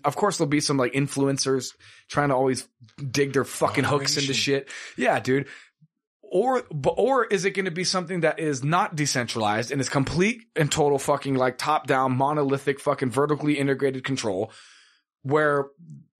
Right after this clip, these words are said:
Speaker 1: it is some crazy sci-fi dystopian shit where if they wanted to, they could be like, "Well, everybody's life is literally on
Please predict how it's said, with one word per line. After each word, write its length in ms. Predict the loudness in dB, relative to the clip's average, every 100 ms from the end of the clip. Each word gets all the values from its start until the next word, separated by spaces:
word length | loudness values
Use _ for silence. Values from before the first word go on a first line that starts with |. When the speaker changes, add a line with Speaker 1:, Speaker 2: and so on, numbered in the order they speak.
| _ -2
Speaker 1:
it 140 | 0
is 120 | 2
some 160 | 0 -2
crazy 420 | 0 0 2 0
sci-fi 640 | 0 0 0 0 0 0
dystopian 540 | -2 -4 -2 -2 0 -2
shit 240 | 0 0
where 140 | 0 0
if 140 | 0
they 120 | -2
wanted 460 | 0 0 0 0 0
to, 160 | 0 0
they 140 | 0
could 140 | -2
be 100 | 0
like, 220 | 2 0 0
"Well, 280 | 0 0 -2 _ _ _ _ _ _ _ -2
everybody's 480 | 0 2 2 2 2
life 560 | 2 2 0 -2 -6 -2
is 280 | 0 0 0
literally 480 | 0 0 0 0 2
on 460 | 0 0 -2 -6